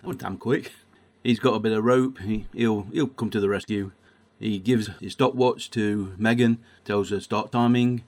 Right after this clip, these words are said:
He's pretty sure he knows what sort of schedule this lightning is being created at. Science. <laughs> Aw, another opportunity missed. Instead of tying the rope to Liam and dragging him physically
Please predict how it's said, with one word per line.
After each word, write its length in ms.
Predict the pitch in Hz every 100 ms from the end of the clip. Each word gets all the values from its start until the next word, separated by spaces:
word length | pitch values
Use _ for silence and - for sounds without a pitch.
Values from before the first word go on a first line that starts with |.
| _ -
He's 160 | 110
pretty 200 | - 107
sure 320 | 104 123 110 107
he 80 |
knows 360 | 104 104 104 95
what 180 | 104 -
sort 220 | 107 -
of 120 | 101
schedule 480 | - 117 104 110 107
this 240 | 101 98
lightning 720 | 104 107 98 104 104 101 92 110
is 160 | 104 90
being 380 | 101 101 98 -
created 340 | 107 107 113
at. 280 | 104 104 - _ _ -
Science. 540 | - 127 104 - - _ -
<laughs> 140 | 135 143 - - - _ _ _ _ _ 339
Aw, 640 | 262 107 95 95 - - -
another 360 | 147 185 151 143
opportunity 540 | 131 - 131 117 120
missed. 340 | 107 104 - - - - _ _ -
Instead 300 | 143 160 151
of 80 | 135
tying 240 | 143 139
the 100 | 127
rope 220 | 127 127
to 80 | 123
Liam 340 | 120 127 117
and 140 | 117 107
dragging 320 | 117 113 113
him 260 | 110 110 95 - _ -
physically 440 | 135 117 113